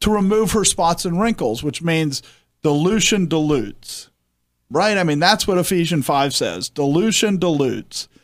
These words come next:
And yet they're saying dilution strengthens. Well, it's completely contrary to Scripture. It's contrary to how God is basically using as an example to say, "This is how I ordered the world so that you could see what I do with my bride.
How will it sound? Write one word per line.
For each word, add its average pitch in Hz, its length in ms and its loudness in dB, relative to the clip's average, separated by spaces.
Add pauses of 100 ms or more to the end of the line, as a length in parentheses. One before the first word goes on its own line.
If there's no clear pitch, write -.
(440)
And 175 180 2
yet 160 260 0
they're 208 220 2
saying 170 320 0
dilution 151 580 -2
strengthens. - 800 -6 (600)
Well, 214 120 -2
it's - 200 -4
completely 226 580 -6
contrary 175 420 -4
to 147 80 -4
Scripture. 233 440 -8
It's 131 120 -10
contrary 196 480 -4
to 160 80 -4
how 156 160 -4
God 160 460 -2 (260)
is 151 180 -6
basically 175 600 -4
using 175 600 -2
as 147 200 -2
an 156 80 -2
example 147 640 -4
to 143 140 -6
say, 127 440 -4 (420)
"This 226 220 0
is 240 100 -2
how 240 180 2
I 214 120 2
ordered 220 340 0
the 185 60 0
world 190 400 -2
so 190 80 -2
that 165 200 -2
you 220 80 -4
could 180 180 -6
see 226 200 0
what 202 160 -2
I 202 80 0
do 190 160 -2
with 190 160 -2
my 190 140 -4
bride. 208 480 -6